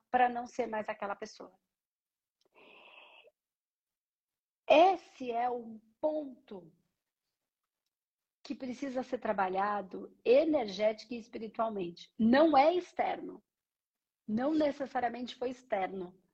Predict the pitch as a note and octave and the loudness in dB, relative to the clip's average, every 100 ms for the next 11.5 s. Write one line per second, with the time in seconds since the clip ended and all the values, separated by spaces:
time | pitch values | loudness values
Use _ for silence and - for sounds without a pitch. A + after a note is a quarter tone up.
0 | _ _ - G#3 A3+ - - _ B3+ C4 | _ _ -10 -4 -4 -6 -16 _ -2 0
1 | C#4+ D#4+ - B3+ B3 G#3+ C4 B3+ C4 B3 | 0 -4 -8 -8 -6 -8 -10 -4 -4 -2
2 | G#3+ - A3 A3 G#3 G#3+ A3 G3 G3+ G#3+ | -2 2 2 2 0 4 6 6 4 0
3 | - C#4+ C#4+ - _ _ _ _ _ _ | -2 -2 -2 -10 _ _ _ _ _ _
4 | - - G3+ A3 F3+ - - - F#3+ G3+ | -12 -2 2 2 0 -6 -4 4 4 4
5 | A3 G3+ G3 F#3+ F#3+ F3 F#3+ G#3 F#3 - | 2 2 -6 -8 -6 -6 -6 -8 -10 -16
6 | _ _ _ _ _ _ _ - F3 E3+ | _ _ _ _ _ _ _ -12 -6 -4
7 | E3+ F3+ F3+ G3 - _ _ _ F#3+ G3 | -4 -4 -8 -10 -18 _ _ _ -6 -4
8 | F3+ F#3+ G3 F3+ F3 _ _ - F#3+ F3+ | -2 -2 -2 -4 -12 _ _ -4 -2 -2
9 | F3+ - - F3+ F#3 F3 F#3+ F3+ G3+ - | -4 -4 -2 0 -2 -2 -2 -4 -4 -8
10 | - - F#3+ F3+ G3 F#3+ F3 - A3 G#3+ | -4 4 6 4 4 4 4 4 4 4
11 | F#3 F3+ - F#3+ F#3+ | -2 -6 -2 -2 -2